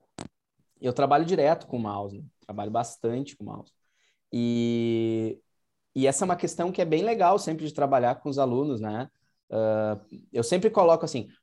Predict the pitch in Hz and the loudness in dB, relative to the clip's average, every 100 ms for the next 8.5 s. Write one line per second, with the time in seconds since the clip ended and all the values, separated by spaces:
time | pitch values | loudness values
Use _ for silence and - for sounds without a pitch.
0 | - 160 165 160 165 226 247 254 226 220 | 2 6 6 6 4 4 2 2 0 -2
1 | 180 165 190 202 185 151 139 143 123 110 | 2 2 2 2 4 6 6 4 2 -4
2 | 101 98 _ _ - 120 143 139 143 - | -4 -6 _ _ -10 -6 -4 2 2 2
3 | 160 185 190 165 170 170 175 139 123 117 | 0 2 0 0 0 0 0 4 4 4
4 | - 117 117 117 123 - 117 104 117 143 | 0 0 2 2 -4 -4 -4 -2 2 2
5 | 160 - - _ _ _ - 233 226 214 | 0 -8 -14 _ _ _ 0 2 2 4
6 | 196 - 180 165 160 151 151 143 135 131 | 4 2 -2 2 4 4 2 -4 -4 -4
7 | 131 131 123 131 127 - 101 - _ _ | -4 -4 -4 -4 -6 -8 -12 -16 _ _
8 | _ _ 107 107 117 | _ _ -10 -8 -8